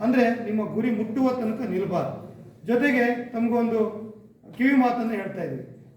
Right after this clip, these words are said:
ಇವತ್ತು ನಾವು ಅನೇಕ ಕಾಲೇಜು ವಿದ್ಯಾರ್ಥಿಗಳನ್ನ ನೋಡ್ತಾ ಇದ್ದೀವಿ.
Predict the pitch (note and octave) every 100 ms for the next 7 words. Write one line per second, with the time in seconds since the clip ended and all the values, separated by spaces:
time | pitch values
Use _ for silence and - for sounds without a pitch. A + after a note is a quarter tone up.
0 | A3+ C4 C4 B3+ A#3+ A3 A3 A3 C#4 C#4+
1 | C4+ A#3 A3+ - - - - - - -
2 | B3 C4 B3+ A3+ F3 B3+ A#3+ A#3 A3 A3+
3 | A#3+ F#3+ G3 G3+ F3 C3 -